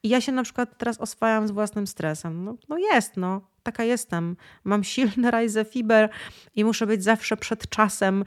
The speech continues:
i muszę mieć zawsze wszystko przygotowane, wszystko poukładane. Jak typowy autystyk po prostu muszę mieć pewne rzeczy zrobione wedle schematu, a jak coś się dzieje nie wedle schematu, no to powoduje stres. No i takie <laughs> życie.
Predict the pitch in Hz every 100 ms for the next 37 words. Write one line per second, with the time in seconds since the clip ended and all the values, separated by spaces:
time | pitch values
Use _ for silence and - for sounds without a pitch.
0 | - - - 196 208 - 208 208 226 220
1 | 226 - 220 - - 226 208 - 214 208
2 | 202 - 233 - 214 208 208 - 202 196
3 | 185 185 - - 294 - 302 - 311 277
4 | 269 254 247 233 - 233 220 240 226 -
5 | 190 - - 185 - 202 - 190 220 -
6 | 196 180 175 170 - - 170 170 170 160
7 | - 156 156 - - 175 190 175 190 175
8 | 175 170 175 - - 165 208 214 185 190
9 | - 190 175 170 - 160 160 - - -
10 | 175 - 196 - - 180 196 175 185 175
11 | 185 170 180 - 170 160 - 226 - -
12 | 190 175 160 160 - - 73 - 180 185
13 | 220 190 156 - - - - -